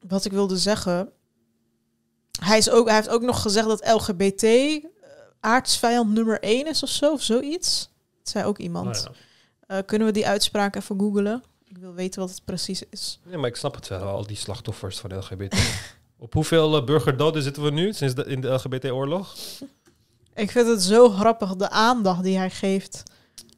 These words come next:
Speaker 2: Ehm.
Speaker 1: Oh, je kan er niks over vinden.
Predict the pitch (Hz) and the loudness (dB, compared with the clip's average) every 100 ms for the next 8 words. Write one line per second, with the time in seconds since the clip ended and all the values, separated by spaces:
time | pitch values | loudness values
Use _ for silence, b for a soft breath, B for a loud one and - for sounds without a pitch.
0 | _ - 113 104 101 107 110 104 104 107 | _ -10 -8 -6 -6 -6 -6 -6 -6 -6
1 | 104 104 _ _ _ _ _ _ _ _ | -8 -10 _ _ _ _ _ _ _ _
2 | _ _ _ _ _ b b b b b | _ _ _ _ _ b b b b b
3 | b b b b b b b b _ _ | b b b b b b b b _ _
4 | 139 262 190 180 202 208 208 196 214 196 | 2 6 6 4 2 2 2 0 0 0
5 | 180 214 190 190 196 | 0 0 -2 -2 -6